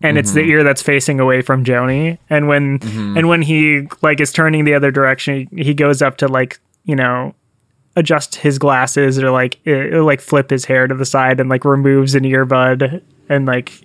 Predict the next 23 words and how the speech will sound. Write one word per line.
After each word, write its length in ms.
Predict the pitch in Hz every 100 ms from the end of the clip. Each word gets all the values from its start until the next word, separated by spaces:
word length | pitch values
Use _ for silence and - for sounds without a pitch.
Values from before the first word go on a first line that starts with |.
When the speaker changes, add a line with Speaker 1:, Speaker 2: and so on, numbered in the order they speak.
| - _ _ _
Speaker 1:
puts 280 | - 143 -
the 120 | -
other 240 | 127 131 131
one 160 | 135
in, 320 | 139 135 139 135
like, 160 | 135 123
that 140 | 127
kind 140 | 135
of 60 | 135
thing. 220 | 147 139
So 280 | 135 135 127 147
it's 140 | - 160
a 40 |
lot 140 | 160 143
of 60 |
that 200 | 127 127
sort 160 | 135 127
of 60 |
stuff. 180 | - -
Speaker 2:
Kelly 220 | 156 156 156
can 300 | 156 170 190
do 120 | 107
magic. 540 | 98 98 92 - -